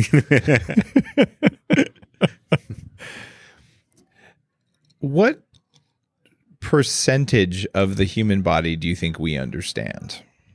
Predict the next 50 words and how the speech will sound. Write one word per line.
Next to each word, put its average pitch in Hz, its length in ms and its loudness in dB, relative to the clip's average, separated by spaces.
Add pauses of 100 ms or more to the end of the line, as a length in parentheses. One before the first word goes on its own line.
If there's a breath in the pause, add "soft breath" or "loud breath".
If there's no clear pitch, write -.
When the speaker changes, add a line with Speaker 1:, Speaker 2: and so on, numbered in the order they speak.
(540 soft breath)
Speaker 2:
So, 101 240 2
so 123 140 2
in 117 80 4
other 107 200 4
words, 85 520 -2
uh, 85 140 -4
you 98 120 0
know, 92 300 0
like, 98 220 0
there, 98 160 4
there's 98 280 -2
mechanisms 98 680 2
in 98 80 0
the 98 60 0
body 87 260 2
where 90 80 0
you 92 80 0
think 107 160 -2
they're 98 80 2
pretty 107 220 2
Speaker 1:
I 127 80 4
Speaker 2:
well 120 40 -2
Speaker 1:
think 143 120 2
Speaker 2:
understood. 117 240 2
Speaker 1:
there's 107 140 -2
so 110 240 2
much 101 260 0
we 104 80 2
don't, 101 180 -2
and, 135 240 -2
you 156 60 2
know, 170 60 2
Speaker 2:
Yeah. 165 60 2
Speaker 1:
it's 156 100 -2
also 170 220 0
so 165 200 -2
recent. 151 340 0
There's 127 180 2
one 139 220 -2
of 139 80 2
the 120 100 4
stories 117 460 2
that 98 160 2
I, 92 320 0 (340 loud breath)
or 107 80 -4
one 123 160 0
of 135 60 6
the 123 60 6
things 110 120 2
I 101 200 2